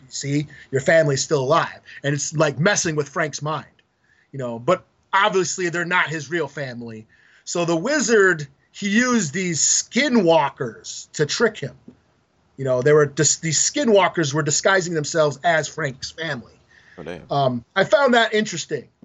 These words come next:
Speaker 1: um, 'cause skinwalkers in Native American lore, um, when I was in Santa Fe, the, it's like,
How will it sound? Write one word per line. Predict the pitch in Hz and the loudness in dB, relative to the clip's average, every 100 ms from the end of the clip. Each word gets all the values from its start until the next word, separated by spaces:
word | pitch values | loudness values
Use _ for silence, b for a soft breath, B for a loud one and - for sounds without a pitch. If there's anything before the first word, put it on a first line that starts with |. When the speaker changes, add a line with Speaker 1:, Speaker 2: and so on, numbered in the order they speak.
| - | -12
Speaker 1:
um, | 147 143 | -10 -6
'cause | 190 160 | -2 -2
skinwalkers | - 320 302 208 190 170 180 170 143 | -2 -2 0 4 4 2 0 0 0
in | 180 165 | 0 2
Native | 185 202 | 4 4
American | 170 175 180 180 175 156 139 | 4 2 2 2 -2 0 -2
lore, | 143 180 165 135 127 135 b b b b _ - | 0 6 6 6 0 -6 b b b b _ -4
um, | 151 147 139 135 139 _ _ _ _ _ _ | 0 2 0 -2 -8 _ _ _ _ _ _
when | 170 208 | 0 4
I | 226 | 6
was | 226 208 | 6 6
in | 196 | 2
Santa | 220 208 208 | 4 4 4
Fe, | - 170 156 147 135 _ _ | 0 -2 0 -2 -4 _ _
the, | 156 | -10
it's | 160 170 | -10 -2
like, | 165 | -2